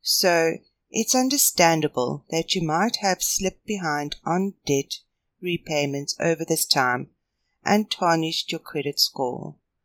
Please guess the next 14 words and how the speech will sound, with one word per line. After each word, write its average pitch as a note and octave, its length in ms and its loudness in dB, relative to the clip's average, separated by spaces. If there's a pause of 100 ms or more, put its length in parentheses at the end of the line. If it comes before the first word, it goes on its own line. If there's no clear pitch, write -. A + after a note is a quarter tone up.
(420)
Thankfully, E3 760 -4 (380)
there G#3+ 180 4
are C#4 100 2
ways D#3+ 380 0
to - 140 0
resolve C#3+ 560 -2
blacklisting B2 800 -6 (160)
and G3+ 260 0
your A#3 80 0
credit D3+ 420 -4
score B2 380 0
can C3 240 -10
be C3 180 -12
restored. A#2 600 -4